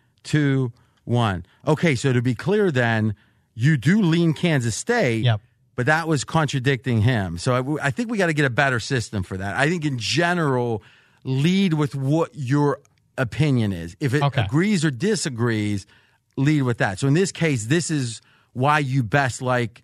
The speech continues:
Speaker 1: Kansas State, but you like them just enough for a lean.
Speaker 2: Yeah, and, and the reason being is Kansas State prior to last week had a lot of great data points, including going on the road in S E C country and beating a Mississippi State team and, and really controlling that game.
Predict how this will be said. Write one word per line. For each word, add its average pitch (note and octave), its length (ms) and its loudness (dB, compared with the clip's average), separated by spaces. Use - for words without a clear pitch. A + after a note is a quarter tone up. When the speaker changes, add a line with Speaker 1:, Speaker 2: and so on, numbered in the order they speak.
Speaker 1:
Kansas A2+ 320 0
State, D3+ 240 0
but D3+ 80 -4
you G3 80 0
like E3 180 2
them D3 100 0
just B2+ 200 -2
enough B2 160 0
for A2+ 100 -4
a G#2 40 -2
lean. F#2+ 180 -8
Speaker 2:
Yeah, E3 300 4
and, E3+ 200 -4
and F#3 160 -2
the F#3 60 -2
reason G3 340 -2
being D3+ 240 4
is B2 120 2
Kansas E3 340 -2
State D3+ 220 -4
prior F3 380 0
to D#3+ 60 0
last C3 360 0
week C3+ 160 -2
had D3 160 0
a A#2 60 0
lot C3 360 2
of A#2 60 -2
great A2 260 2
data A2 260 0
points, A#2+ 280 -2
including B2+ 380 2
going C#3 300 4
on C#3 300 2
the C3+ 100 2
road C3+ 340 4
in B2+ 120 -6
S C3+ 280 -2
E B2 80 2
C C#3 220 -4
country B2+ 500 2
and A#2 160 0
beating C#3 200 4
a A#2+ 60 6
Mississippi B2 580 2
State C3 360 2
team A#2 240 4
and, C3+ 180 -2
and C#3 120 6
really D#3+ 220 4
controlling C#3 500 0
that A#2 200 2
game. C3+ 280 4